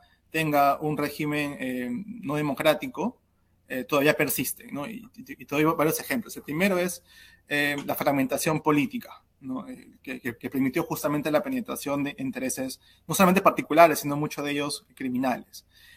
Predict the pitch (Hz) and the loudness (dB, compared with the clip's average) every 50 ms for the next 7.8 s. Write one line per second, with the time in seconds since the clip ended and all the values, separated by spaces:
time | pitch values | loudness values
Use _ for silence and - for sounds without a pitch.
0 | - _ _ - 139 135 131 131 131 131 131 127 - 113 - - _ - 156 151 | -20 _ _ -2 0 2 2 2 2 0 0 -2 -4 -6 -8 -10 _ 0 2 4
1 | 170 185 185 190 202 202 202 208 208 202 165 151 135 107 - 131 135 139 139 - | 4 6 6 6 8 8 8 6 6 4 4 2 0 -2 -4 -8 -8 -8 -8 -8
2 | 143 147 139 139 139 131 127 - - - _ _ - 135 135 131 - - - _ | -8 -6 -6 -6 -6 -6 -6 -8 -10 -14 _ _ -12 -10 -8 -8 -8 -10 -12 _
3 | - - - - _ _ - - - _ - 143 - - 147 143 135 143 143 160 | -20 -20 -20 -20 _ _ -20 -20 -20 _ -8 -6 -4 -2 -2 -2 -2 -4 -4 -2
4 | 151 - 165 180 - 180 - 175 170 160 151 139 - 131 139 151 160 151 - 160 | 0 0 0 0 0 0 2 2 4 4 2 0 0 0 0 0 0 -2 -2 -4
5 | 156 - 165 160 160 160 156 156 165 165 147 123 - 127 143 156 - - 175 156 | -4 -2 -2 0 0 0 2 4 6 6 6 4 0 -2 -4 -2 -2 -4 -4 -2
6 | 180 170 160 147 127 - - 175 175 165 151 147 156 151 160 147 139 135 127 - | -2 0 0 -2 -2 -4 -2 -2 -2 0 0 0 0 0 0 -2 -2 -4 -2 -2
7 | 135 151 156 - 165 151 143 143 143 127 - - - - - | 0 -2 0 0 0 0 2 2 2 2 0 -4 -12 -20 -20